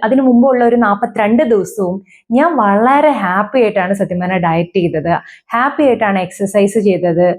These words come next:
ഏഹ്, എനിക്ക് ഒരിക്കൽ പോലും "അയ്യോ ഇത് വേണ്ടായിരുന്നു" അല്ലെങ്കിൽ "എനിക്ക് ഭയങ്കര സ്ട്രെസ് ഫീൽ ചെയ്യുന്നു, ഇത് ഇട്ടിട്ട് പോവാം", അങ്ങനെ ഒരു നിമിഷത്തെ പോലും ഈ ഒരു നാപ്പത്തിരണ്ട് ദിവസം എനിക്ക് ഫീൽ ചെയ്തിട്ടില്ല. പക്ഷേ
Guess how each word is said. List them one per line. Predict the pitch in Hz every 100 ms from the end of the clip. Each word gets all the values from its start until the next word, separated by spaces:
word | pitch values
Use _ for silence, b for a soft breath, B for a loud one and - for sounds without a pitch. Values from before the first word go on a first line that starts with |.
| b b -
ഏഹ്, | 214
എനിക്ക് | 262 277
ഒരിക്കൽ | 302 269 269 359
പോലും | 269 214 214 202
"അയ്യോ | 208 214
ഇത് | 208
വേണ്ടായിരുന്നു" | 233 208 214 226 226 214 196
അല്ലെങ്കിൽ | 196 220
"എനിക്ക് | 214 220
ഭയങ്കര | 202 220 240
സ്ട്രെസ് | 233 220 214 269
ഫീൽ | 262 214
ചെയ്യുന്നു, | 214 196 196 196
ഇത് | 202
ഇട്ടിട്ട് | 233 - - 247 277 277
പോവാം", | 226 190 160 -
അങ്ങനെ | 254 269 269 302 -
ഒരു | 240 294
നിമിഷത്തെ | 320 233 226 262 294 285
പോലും | 247 202 302 440 - b b 240
ഈ | 240 247
ഒരു | 240 233
നാപ്പത്തിരണ്ട് | 240 208 233 240 247
ദിവസം | 247 220 214
എനിക്ക് | 220 196 240
ഫീൽ | 240 208
ചെയ്തിട്ടില്ല. | 202 180 180 175 165 160 _ _ _ b b b
പക്ഷേ | 277 285 302